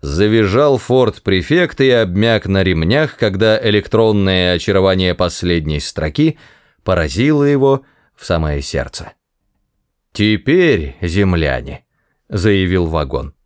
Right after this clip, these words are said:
Он не знал, что форт-префект на самом деле родом с маленькой планеты близ Бетельгейзе, да и знал бы, не обратил внимания. "Я предоставляю вам выбор.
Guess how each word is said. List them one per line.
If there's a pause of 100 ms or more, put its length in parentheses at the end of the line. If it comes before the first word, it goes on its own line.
(340)
Он
не
знал,
что
форт-префект
на
самом
деле
родом
с
маленькой
планеты
близ
Бетельгейзе, (140)
да
и
знал
бы,
не
обратил
внимания. (480)
"Я
предоставляю
вам
выбор.